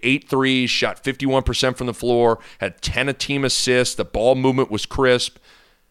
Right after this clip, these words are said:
Uh, you know, you could just go down the, down the line. The role guys were, were really good. Uh, th-, you know, we talked about Damian Jefferson knocking down threes, but think about it. Throughout the course of the game,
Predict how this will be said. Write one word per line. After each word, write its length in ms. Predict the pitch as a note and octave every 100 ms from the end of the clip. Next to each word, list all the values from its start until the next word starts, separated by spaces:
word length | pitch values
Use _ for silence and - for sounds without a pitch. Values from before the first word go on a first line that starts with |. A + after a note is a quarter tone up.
| _ _ -
Uh, 140 | F#2+ G#2
you 100 | A2+
know, 60 |
you 180 | A2 A#2+
could 80 | B2
just 140 | A2+
go 120 | C3
down 280 | B2 A#2+ A#2
the, 200 | A2+ G#2+ -
down 180 | A#2+
the 80 | A#2
line. 320 | G#2+ C3 C3
The 100 | F#2
role 320 | F2 G#2 A2+ C3
guys 520 | B2+ B2 B2+ C3 G#2
were, 240 | G#2 F#2
were 240 | - F#2+ F#2
really 260 | G#2 B2
good. 480 | A2+ A#2+ A#2+ B2+ C#3 - -
Uh, 420 | G2+ F#2 E2 D2+ - - - - -
th-, 140 | G2+ G#2+
you 80 | G#2
know, 80 |
we 120 | G#2 G#2+
talked 280 | A2 A2+
about 200 | A#2 A#2 A2+
Damian 260 | B2 A#2+
Jefferson 380 | A2 A2+ - A#2
knocking 240 | A2 A#2
down 160 | A2+ A2+
threes, 440 | A2 A2 A2 A2+ - - -
but 140 | G#2+ G2+
think 120 | C#3
about 240 | G#2+ G2+
it. 120 | A2 - - -
Throughout 200 | A#2 A2+
the 60 |
course 280 | - C#3 -
of 60 | A2+
the 80 |
game, 400 | A2+ C3+ A#2 A2+